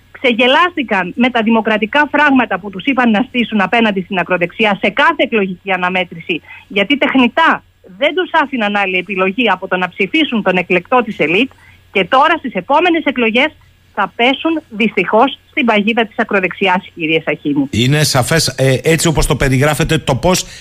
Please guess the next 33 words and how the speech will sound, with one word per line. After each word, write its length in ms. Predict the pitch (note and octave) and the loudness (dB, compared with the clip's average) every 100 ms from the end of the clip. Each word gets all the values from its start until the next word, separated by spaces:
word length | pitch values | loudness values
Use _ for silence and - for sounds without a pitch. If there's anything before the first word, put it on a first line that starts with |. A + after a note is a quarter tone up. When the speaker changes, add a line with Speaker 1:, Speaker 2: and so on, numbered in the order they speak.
| - | -4
Speaker 2:
κινείται. 280 | D#3+ D#3+ D3 | 0 0 0
Άρα 400 | C#3+ F3 G3+ F3 | 0 2 2 0
το 140 | E3 | 0
σύστημα, 640 | B2+ - G3+ - C3 A2+ C3+ | 0 2 0 0 2 2 2
ε, 40 | |
προσέχω 480 | E3+ D3 B2+ F#3+ D#3 | 2 0 2 0 0
τι 120 | A#2+ | 0
λέω, 200 | A#2 A2 | 0 0
το 120 | A#2+ | 0
σύστημα 520 | B2+ F#3+ G3 G3 G3 F3+ | 0 0 2 2 2 2
έχει 280 | G3+ G#3+ A3+ | 0 0 2
μετατοπιστεί 1080 | G#3+ G3+ F3 E3 F3+ - D3+ - G#3+ A3+ - - _ - | 2 2 0 0 0 0 0 0 0 0 -2 -18 _ -8
επί 340 | D#3+ F#3 G#3+ F#3+ | 0 0 0 0
το 120 | F#3+ | 0
συντηρητικότερο, 960 | - F#3 F#3 F#3 F#3+ F#3+ G3 C#3+ A2+ | 0 2 2 2 0 0 0 2 2
να 180 | A2 A#2 | 2 2
το 120 | B2 | 0
πω 140 | A2 A2+ | 2 2
έτσι. 340 | G2+ - - - - _ _ _ _ | 2 -2 -10 -20 -20 _ _ _ _
Speaker 1:
Κύριε 280 | - A3 A#3 | 0 2 2
Σαχίνη, 340 | G#3+ F#3+ A#3+ B3 | 0 0 2 2
θα 140 | G3+ | 0
σας 180 | F3+ F3 | -6 -4
πω 160 | G#3 G3 | -2 0
κάτι. 500 | G3 F3+ E3+ - - - - - _ _ _ _ F3+ | 0 0 0 -4 -12 -12 -20 -20 _ _ _ _ -6
Για 100 | E3+ | -2
αυτόν 340 | F3 - B3 B3+ | -2 2 2 2
που 80 | G3+ | -2
σκέφτεται 840 | - A#3 A#3 A3+ B3 B3+ B3 B3 - - | -4 0 0 0 -2 2 0 0 -8 -20
διπλά 500 | F3+ G3+ G3 G#3+ A3+ | -10 -6 -2 -2 -2
και 140 | A3 | -4
τριπλά, 480 | E3+ E3 F#3+ F#3 D3+ _ _ _ _ _ | -8 -6 -2 0 -2 _ _ _ _ _
βλέπουμε 840 | E3+ G3+ A#3+ C4 B3+ F#3+ F3 F3+ | -8 2 4 4 0 -6 -6 -6